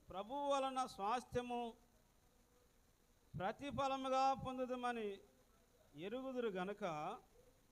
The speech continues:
మీరేమి చేసినను అది మనుషుల నిమిత్తము కాక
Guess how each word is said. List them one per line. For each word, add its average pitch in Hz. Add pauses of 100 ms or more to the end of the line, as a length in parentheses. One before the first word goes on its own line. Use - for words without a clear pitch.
(520)
మీరేమి 247
చేసినను 220 (1400)
అది 202
మనుషుల 240
నిమిత్తము 269
కాక 214